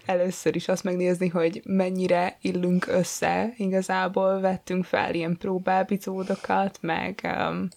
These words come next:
meg próbálgattuk a technikát, én meg azt, hogy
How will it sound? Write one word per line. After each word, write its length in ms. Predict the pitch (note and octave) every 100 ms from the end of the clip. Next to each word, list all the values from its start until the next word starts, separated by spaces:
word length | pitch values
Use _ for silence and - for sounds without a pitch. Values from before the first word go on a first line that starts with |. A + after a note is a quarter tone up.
| _
meg 200 | F3+ E3+
próbálgattuk 720 | - F#3+ F3 F3 F#3 F3 -
a 40 | E3
technikát, 760 | - F#3 - F#3 - - A#3 - - _
én 160 | D#3+ F#3
meg 180 | F#3
azt, 240 | F#3+ F#3 -
hogy 140 | F#3